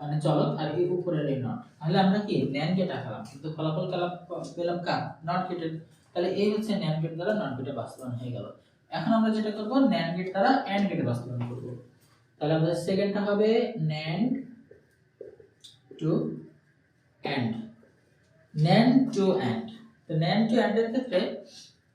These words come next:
আচ্ছা, আমাদের অ্যান্ড এর ইনপুট কয়টা? দুইটা, আর ন্যান্ড এর দুইটা। তো এখানে তার ইনপুটের জটিলতা নাই যে আমাদের এখানে একটা ইনপুট বা প্রবলেম হবে। তো এখানেও এ বি ইনপুট, এখানেও এ বি ইনপুট। তাহলে আমরা খুব সহজে অনায়াসে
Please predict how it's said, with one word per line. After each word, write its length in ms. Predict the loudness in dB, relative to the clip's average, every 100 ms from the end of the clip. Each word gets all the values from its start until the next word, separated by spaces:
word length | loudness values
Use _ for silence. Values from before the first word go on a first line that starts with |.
| -10
আচ্ছা, 240 | -2 2
আমাদের 560 | 4 4 4 2 0 -2
অ্যান্ড 300 | 0 2 2
এর 300 | 2 2 -2
ইনপুট 240 | -4 -4
কয়টা? 220 | 0 0 2
দুইটা, 280 | 2 0
আর 380 | 0 0 -2 -2
ন্যান্ড 260 | -2 0 2
এর 120 | 4
দুইটা। 240 | 4 2 0 -10 -16 -20 _ _ _ _ _
তো 100 | -2 2 4 2 -2 -10 -20 _ _ _ _
এখানে 280 | 0 4 4
তার 140 | 4
ইনপুটের 540 | 2 2 2 4 4 6
জটিলতা 540 | 6 6 2 4 4
নাই 320 | 4 0 -2 -8 -6
যে 160 | -2
আমাদের 260 | 0 2 0
এখানে 240 | -2 -2
একটা 220 | -2 -2
ইনপুট 380 | -2 -2 0 0
বা 420 | 2 4 4 2 -4 -12 -20 _ -2
প্রবলেম 300 | 2 4 4
হবে। 340 | 4 2 0 -4 -12 -14
তো 60 | -4
এখানেও 580 | 2 4 6 4 2
এ 220 | 2 4 6
বি 60 |
ইনপুট, 300 | 6 6 4
এখানেও 380 | 4 4 6 6
এ 40 |
বি 60 | 4
ইনপুট। 320 | 2 0 0
তাহলে 180 | 2 2
আমরা 180 | 4 4
খুব 220 | 2 -2
সহজে 460 | 0 0 2 4 4
অনায়াসে 520 | 6 4 0 -2